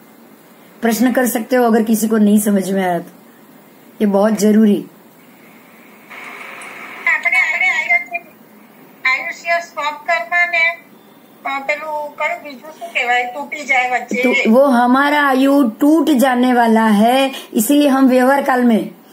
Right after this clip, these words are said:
Speaker 1: क्योंकि व्यवहार काल ही टूट, समझिए, समझिए, व्यवहार काल ही खुद टूटता है पूरा दिन।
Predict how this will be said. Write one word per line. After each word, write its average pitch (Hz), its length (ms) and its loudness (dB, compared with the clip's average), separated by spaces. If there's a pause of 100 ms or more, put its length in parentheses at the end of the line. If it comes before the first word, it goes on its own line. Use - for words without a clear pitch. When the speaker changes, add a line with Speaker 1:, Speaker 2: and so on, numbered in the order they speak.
(140)
Speaker 1:
क्योंकि 254 260 2
व्यवहार 262 340 2
काल 277 280 -2
ही 349 160 2
टूट, 320 320 0 (320)
समझिए, 277 540 2
समझिए, 226 500 2
व्यवहार 269 340 2
काल 294 260 0
ही 330 100 2
खुद 311 300 0
टूटता 269 480 0
है 208 280 -2
पूरा 262 220 2
दिन। 220 360 2